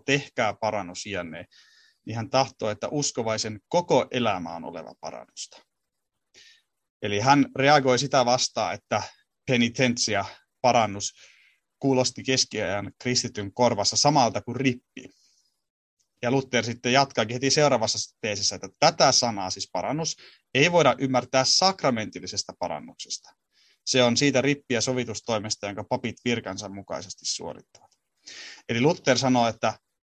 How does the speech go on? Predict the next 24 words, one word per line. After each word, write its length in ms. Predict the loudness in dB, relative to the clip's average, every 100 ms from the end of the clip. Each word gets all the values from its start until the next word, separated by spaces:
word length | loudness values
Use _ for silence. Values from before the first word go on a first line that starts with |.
| _ _ _ _ _
se 220 | 0 4
ei, 260 | 4 2 0
ystävät, 380 | -6 -4 -6 -4
riitä, 580 | -2 0 2 2 0 -2 -6 -20 _ _
että 300 | -4 -2 -4
te 280 | -2 -2 -2 -4 _ _
käytte 400 | 4 6 4 -4
ripittäytymässä, 1080 | -6 -6 -8 0 2 2 2 0 0 0 0
luotatte 440 | 0 -2 -2 -2
siihen, 260 | -2 0 0
että 160 | -2 -8
olette 160 | -10 -4
tunnustaneet 500 | -2 -2 -4 -8 -10 -4
kaikki 300 | -4 -2 -6
syntinne, 580 | -4 -4 -2 -2 -2 -4 _ _ _
ja 60 | -4
sitten 280 | -2 0
luotatte 400 | 4 4 2 0
vielä 180 | -2 0
siihen, 300 | 0 -2 -4
että 200 | -6 -4
olen 180 | -4 -2
ostanut 440 | -2 -4 -8 -10 0
aneen, 520 | 2 4 2 0